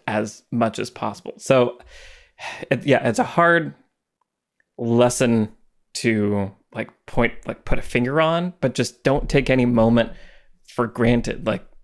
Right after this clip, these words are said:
people are gonna sit there and watch the whole thing, you hope. So make every moment as powerful and palpable and visceral, and take people on that ride and put them in alignment with the characters in your story.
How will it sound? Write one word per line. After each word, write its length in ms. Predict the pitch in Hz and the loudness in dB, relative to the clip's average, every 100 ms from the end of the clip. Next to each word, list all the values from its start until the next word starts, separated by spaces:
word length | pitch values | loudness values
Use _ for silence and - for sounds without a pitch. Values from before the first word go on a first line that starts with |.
| _ | _
people 260 | - 143 151 | -2 0 2
are 40 | 127 | 2
gonna 320 | 143 120 - | 2 2 2
sit 200 | - - | 0 0
there 120 | - 123 | 0 2
and 160 | 110 | 2
watch 500 | 113 117 110 - - - - - - | 2 2 0 -4 -14 -18 -20 -20 -12
the 80 | 117 | -4
whole 280 | - 135 117 | 0 2 0
thing, 720 | - - 175 123 107 113 110 | -4 0 2 4 2 0 -4
you 160 | 120 165 | -8 -4
hope. 400 | 156 135 120 - - - | 0 2 0 -6 -10 -12
So 140 | - 113 | -6 0
make 300 | 117 135 - | 2 2 0
every 240 | - 120 117 | -2 0 2
moment 380 | 117 117 117 113 | 2 2 2 -2
as 220 | 120 104 - | -4 -4 -6
powerful 840 | - - 120 120 110 120 107 107 - - _ | -12 -2 2 2 2 2 2 0 -10 -20 _
and 140 | 110 107 | -8 -4
palpable 640 | - 113 - - 113 110 | -2 -2 -2 -2 -2 -2
and 200 | - 104 | -4 -6
visceral, 480 | 123 113 - 113 107 | -4 -4 -2 -2 -2
and 140 | 104 | -4
take 260 | - 120 - | -2 -2 -2
people 360 | - 110 110 - | -6 -4 -4 -2
on 300 | 107 110 107 | -2 0 0
that 300 | 104 107 - - - - - | -2 -4 -8 -18 -20 -20 -18
ride 680 | 110 110 123 110 104 104 - _ _ | -8 0 0 2 -2 -4 -10 _ _
and 140 | 110 - | -10 -4
put 200 | 123 110 | -4 0
them 140 | 113 | 0
in 80 | 113 | 0
alignment 500 | 110 104 107 107 104 _ _ _ - | 0 0 2 0 -4 _ _ _ -8
with 320 | 120 107 - | -4 -6 -6
the 60 | 113 | -10
characters 680 | - 107 107 113 107 - - | -4 -4 -4 -8 -10 -12 -18
in 100 | - | -18
your 120 | - 107 | -16 -14
story. 460 | - - - - | -12 -12 -12 -18